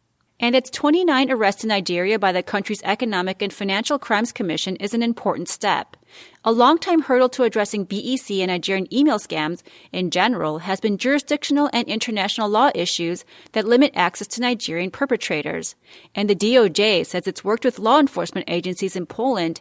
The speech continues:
Canada, Mauritius, Indonesia, and Malaysia, as well as to carry out Operation Wire Wire. Scammers are often members of transnational criminal organizations, which originated in Nigeria but have spread throughout the world, the D O J explains.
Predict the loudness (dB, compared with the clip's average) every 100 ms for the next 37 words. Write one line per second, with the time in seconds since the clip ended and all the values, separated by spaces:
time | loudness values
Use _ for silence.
0 | -8 -4 -2 0 0 0 -4 -2 -2 0
1 | 0 -2 -6 _ _ -2 2 4 2 2
2 | 0 0 -2 0 0 0 0 0 0 0
3 | 0 0 -4 -2 0 2 2 2 0 -2
4 | -4 -4 -4 -4 -2 -2 -2 0 0 0
5 | -8 -12 _ _ -20 _ -16 0 2 4
6 | 4 4 4 2 6 6 6 4 0 0
7 | 0 0 0 0 0 -2 -4 -2 -2 0
8 | 0 0 0 0 0 0 -2 -2 -4 -10
9 | _ _ -4 0 4 4 4 2 2 0
10 | 0 -2 0 2 2 2 0 -2 -12 _
11 | -2 2 0 0 2 0 0 0 0 0
12 | 0 2 2 0 -6 _ -6 -2 0 -2
13 | -4 -6 -8 -4 -4 -4 -6 -10